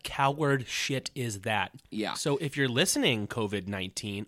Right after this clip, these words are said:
Speaker 1: ooh, I know you listening.
Speaker 2: Yeah, you definitely
Speaker 1: You're
Speaker 2: are.
Speaker 1: probably up in P D X. You probably some of them listens in P D X.
Speaker 2: Nah, he, the covid,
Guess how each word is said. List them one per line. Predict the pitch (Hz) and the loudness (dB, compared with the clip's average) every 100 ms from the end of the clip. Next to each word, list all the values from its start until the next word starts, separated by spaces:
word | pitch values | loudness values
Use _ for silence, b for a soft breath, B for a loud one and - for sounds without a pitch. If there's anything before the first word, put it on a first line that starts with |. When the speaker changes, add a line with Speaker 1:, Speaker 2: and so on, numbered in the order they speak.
| - | -8
Speaker 1:
ooh, | 165 165 143 | -8 -8 -8
I | |
know | 131 160 170 | -6 -6 -6
you | 135 110 | -6 -4
listening. | 98 240 - 87 | -2 0 0 0
Speaker 2:
Yeah, | |
you | 92 139 | -2 0
definitely | 147 143 143 139 | 4 4 4 2
Speaker 1:
You're | 117 | 4
Speaker 2:
are. | 107 | 4
Speaker 1:
probably | 107 107 | 4 -2
up | - | -6
in | 98 | -8
P | - 113 | -6 -4
D | 104 | 0
X. | 120 - | -2 -2
You | 135 | -4
probably | 143 110 | 0 0
some | 98 101 | -2 -6
of | 95 | -6
them | 90 85 92 | -6 -8 -8
listens | 98 - 92 | -6 -6 -10
in | 90 | -12
P | - 98 | -8 -6
D | 92 | -6
X. | 98 - - - | -8 -12 -14 0
Speaker 2:
Nah, | 120 117 | 2 4
he, | 120 147 | 4 2
the | 131 127 131 127 123 | 0 -6 -6 -8 -2
covid, | 156 185 175 175 151 | 6 8 10 8 6